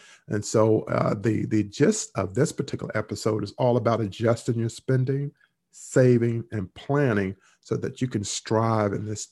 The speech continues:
twenty twenty-one economy, which is, uh, unfolding. This year is unfolding before our very eyes. We're, um, just a couple of weeks, a little bit over a couple of weeks into the new year.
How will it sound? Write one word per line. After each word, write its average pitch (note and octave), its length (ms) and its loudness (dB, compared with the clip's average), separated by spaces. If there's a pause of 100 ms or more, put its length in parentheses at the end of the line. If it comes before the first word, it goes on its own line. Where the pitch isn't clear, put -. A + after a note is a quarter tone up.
twenty A#2+ 320 -4
twenty-one G#2+ 600 -6
economy, D#3 760 -2 (520)
which A2 500 0
is, A2 420 4
uh, - 280 0
unfolding. A2+ 720 2
This - 180 -4
year G#2+ 120 2
is A#2+ 100 -4
unfolding A2+ 640 0
before A2 340 -6
our G#2+ 200 -4
very G#2 360 -4
eyes. G#2+ 480 -6
We're, G#2+ 320 0 (500)
um, A2 320 -8 (300)
just C3+ 240 0
a A2+ 40 -2
couple D#3+ 300 0
of A2 100 2
weeks, B2 320 0
a E3+ 40 -10
little F3+ 120 2
bit D3+ 120 4
over B2+ 180 2
a G#2+ 60 -6
couple - 280 -6
of G#2 80 -4
weeks B2 260 -2
into C3 280 0
the B2+ 120 0
new C3 180 0
year. C3 460 -2